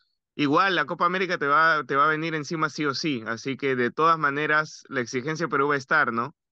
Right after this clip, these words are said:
Eso es lo bueno de esto. No es que vayamos de estos cuatro amistosos, vayamos a, a eliminatorias de frente, ¿no? Y todos sabemos que las Copas América siempre le vienen bien a Perú,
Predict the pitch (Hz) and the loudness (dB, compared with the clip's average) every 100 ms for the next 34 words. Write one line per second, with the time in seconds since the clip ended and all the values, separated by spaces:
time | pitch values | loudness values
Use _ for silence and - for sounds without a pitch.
0 | _ _ 139 151 170 143 131 175 156 127 | _ _ -4 -2 0 2 2 0 0 0
1 | 123 117 - 113 113 135 131 147 147 131 | 0 -2 -4 -6 -2 -4 -4 -2 0 2
2 | 117 117 135 143 151 143 - _ _ _ | 2 2 2 2 -2 -4 -14 _ _ _
3 | 120 127 143 165 147 - 160 156 156 143 | 0 0 2 0 -2 0 0 2 0 2
4 | 135 127 120 110 _ _ - 131 139 135 | 2 0 -2 -4 _ _ -4 -2 -2 -2
5 | 180 214 202 143 147 151 151 151 127 113 | -2 0 2 2 2 2 0 2 4 6
6 | 110 104 101 104 _ - 127 131 127 123 | 6 4 2 -4 _ -6 0 2 2 2
7 | 123 - 147 139 123 151 147 117 110 117 | 2 2 2 0 0 -2 -2 -4 -4 -4
8 | 185 _ _ _ - 120 - 147 151 147 | -6 _ _ _ -10 -4 0 2 2 2
9 | 143 147 147 143 120 110 104 - 104 120 | 2 0 -2 0 2 0 -2 -6 -4 -2
10 | 143 143 139 135 139 143 135 160 170 156 | -2 -2 0 0 0 0 -2 -2 -2 0
11 | 131 123 131 139 135 135 139 139 117 113 | 0 2 2 2 0 0 0 0 0 0